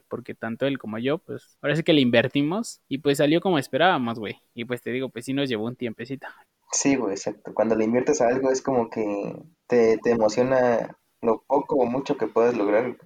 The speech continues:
Speaker 2: porque, no sé, como que lo ves crecer y dices, "Güey, yo me esforcé y logré esto", pues, está muy chido, ¿no?
Speaker 1: Sí, güey, es que te digo,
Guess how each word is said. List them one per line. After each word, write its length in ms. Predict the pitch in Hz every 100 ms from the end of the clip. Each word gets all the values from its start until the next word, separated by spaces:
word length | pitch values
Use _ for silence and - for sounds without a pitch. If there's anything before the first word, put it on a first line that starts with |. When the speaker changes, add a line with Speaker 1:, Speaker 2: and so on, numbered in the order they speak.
| _ -
Speaker 2:
porque, 520 | 104 - 101 101 98
no 100 | 110
sé, 140 | 143
como 240 | 127 113 107
que 300 | 107 104 - _
lo 80 | 117
ves 160 | 120 127
crecer 280 | 131 151 151
y 100 | 120
dices, 420 | 113 131 123 -
"Güey, 240 | - 139 123
yo 120 | 127
me 80 | 147
esforcé 400 | - 110 139 143
y 100 | 139
logré 320 | 107 110 120
esto", 220 | 135 -
pues, 340 | - - - _ _ _
está 160 | -
muy 140 | 113 123
chido, 280 | 139 120
¿no? 160 | 90 - _ -
Speaker 1:
Sí, 220 | 151 139
güey, 240 | 117 110
es 140 | 123 135
que 100 | 143
te 80 | 135
digo, 360 | 127 120 98